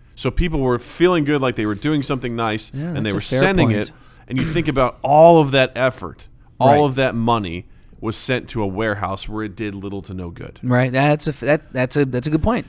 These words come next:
Speaker 1: And people were doing it 'cause it made them feel better. They were like,
Speaker 2: Right.
Speaker 1: "I have to do something. I'm gonna send this stuffed animal." And it's like,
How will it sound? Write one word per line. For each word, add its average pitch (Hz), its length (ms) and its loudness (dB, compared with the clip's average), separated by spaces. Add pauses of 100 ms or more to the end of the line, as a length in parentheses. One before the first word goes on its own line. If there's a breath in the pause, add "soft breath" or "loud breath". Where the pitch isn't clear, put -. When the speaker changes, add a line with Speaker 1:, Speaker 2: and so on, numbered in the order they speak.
(160)
Speaker 1:
And 123 240 2
people 165 220 2
were 175 100 6
doing 180 140 4
it 180 60 -2
'cause 190 140 2
it 220 80 0
made 254 140 2
them 262 100 -2
feel 339 220 0
better. 104 260 -2
They 113 140 0
were 131 100 -4
like, 135 140 2
Speaker 2:
Right. 123 100 -8
Speaker 1:
"I 147 140 4
have 180 220 2
to 143 100 -8
do 160 180 0
something. 156 340 -2
I'm 135 120 -2
gonna 139 140 -2
send 139 280 -2
this 127 120 -2
stuffed 127 340 -4
animal." 107 480 -6
And 113 180 -4
it's 110 200 -6
like, 110 200 -4